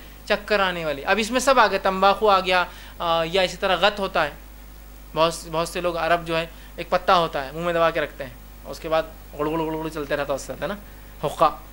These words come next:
गत बोलते एक पत्ता होता है, वो भी हराम है, इसलिए कि गत से नशा आता है किस्म का, उससे एक ताकत तवानाई मिलती है, लोग उसको खाकर फिर काम खूब कर सकते हैं। जैसे आजकल के बिगारी लोग बेचारे जो labor work करते हैं, शराब पी के खूब काम करते हैं, वो पत्ता हराम है, इसलिए कि वो अकल मारता है आपकी,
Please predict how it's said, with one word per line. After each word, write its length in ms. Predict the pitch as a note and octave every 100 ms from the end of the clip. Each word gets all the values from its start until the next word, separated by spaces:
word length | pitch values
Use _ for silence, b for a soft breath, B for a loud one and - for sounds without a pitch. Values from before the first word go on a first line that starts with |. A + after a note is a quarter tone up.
| - -
गत 220 | D3 F#3
बोलते 300 | F3 E3+ E3
एक 100 | E3
पत्ता 220 | D#3+ - F3
होता 260 | D3 C#3
है, 100 | B2
वो 140 | C#3+ G#3
भी 100 | A3+
हराम 200 | F#3 E3
है, 60 |
इसलिए 320 | E3 G3 -
कि 420 | - - - - E3
गत 320 | D3+ A3 A3+
से 120 | -
नशा 340 | G3 F3+ E3+ F3
आता 200 | D3+ D3
है 60 |
किस्म 320 | C3 C3 - B2
का, 260 | - -
उससे 220 | D#3+ - F#3
एक 120 | -
ताकत 320 | F3+ F3 F#3+
तवानाई 360 | F3+ F3 F#3 F#3
मिलती 340 | E3+ D3+ C#3+
है, 80 | C3 B B -
लोग 240 | E3 F3+
उसको 240 | F3+ - F3
खाकर 380 | F3 E3+ F3+
फिर 120 | E3 E3+
काम 280 | F3 E3+
खूब 200 | E3+ F3+
कर 120 | - E3
सकते 300 | D#3 - D3
हैं। 80 |
जैसे 180 | D#3 E3+
आजकल 300 | E3+ E3 F3+
के 200 | F3 F3
बिगारी 340 | E3 E3+ E3+ F3
लोग 140 | E3
बेचारे 300 | D#3 E3+ E3
जो 180 | E3 E3 B B E3
labor 240 | E3+ F3+
work 160 | F3+ F3+
करते 180 | E3+
हैं, 80 | F3
शराब 260 | F#3 F3 E3
पी 80 | E3+
के 80 |
खूब 180 | D#3+ D#3+
काम 220 | - C#3+
करते 240 | C#3 B2+ -
हैं, 80 | - -
वो 80 | E3+
पत्ता 300 | D#3+ - D3
हराम 220 | B2+ A#2+
है, 60 | A#2+ -
इसलिए 220 | - F#3+
कि 100 | G3
वो 100 | G3+
अकल 240 | G3 F#3
मारता 300 | F3+ D#3+ -
है 60 | C3
आपकी, 240 | A#2+ -